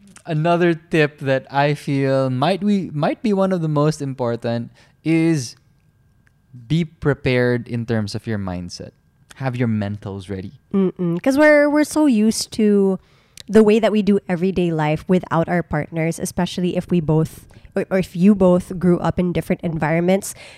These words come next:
Speaker 2: Mikael was, you know, he grew up in a very, look, he grew up in Manila. It's a very different kind of lifestyle from the lifestyle that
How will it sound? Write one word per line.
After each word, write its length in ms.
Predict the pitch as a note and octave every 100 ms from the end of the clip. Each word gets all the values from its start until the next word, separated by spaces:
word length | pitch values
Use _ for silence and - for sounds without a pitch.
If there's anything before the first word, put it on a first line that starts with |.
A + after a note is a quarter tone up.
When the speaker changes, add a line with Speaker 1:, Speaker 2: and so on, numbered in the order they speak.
| -
Speaker 2:
Mikael 500 | G#3 G#3 F#3+ G3+ G3+
was, 340 | G3 F#3 - - - _ _ F#3+
you 100 | F3+
know, 160 | E3
he 140 | - G#3
grew 220 | F#3 G3
up 180 | F#3+ -
in 100 | F#3
a 80 | F3
very, 480 | D#3+ E3 E3+ E3 E3 - _ - -
look, 200 | G3 E3+
he 80 |
grew 140 | G3 A#3
up 80 | A3+
in 100 | G#3
Manila. 400 | F#3 G3 G3+ E3
It's 140 | G3
a 20 |
very 240 | E3+ F#3 F#3
different 260 | F3+ F#3
kind 180 | F#3 F#3
of 100 | E3+
lifestyle 560 | D#3+ E3 - - D#3+ D#3+
from 240 | - E3+
the 100 | E3 D#3+
lifestyle 420 | E3+ - E3+ E3
that 140 | D#3+